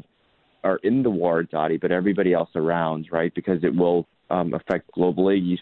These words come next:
see China now looking to now take over Taiwan. Other communist countries are now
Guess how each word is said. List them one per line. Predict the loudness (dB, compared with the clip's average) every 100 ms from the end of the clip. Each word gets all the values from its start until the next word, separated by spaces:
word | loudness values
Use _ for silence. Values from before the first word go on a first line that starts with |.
| -2
see | -2 -2 -2
China | 0 0
now | 0 0 0 -4 _ _ -20 _ -4
looking | -4 -2 -2
to | 0 0
now | 2 0 -2 -4
take | -4 -2
over | -2 -2
Taiwan. | -4 -4 0 0 -2 -6 -10 -10 -4
Other | -2 -2 -2
communist | -4 -2 -4
countries | -4 -4 -2 -2
are | 0
now | 0 -2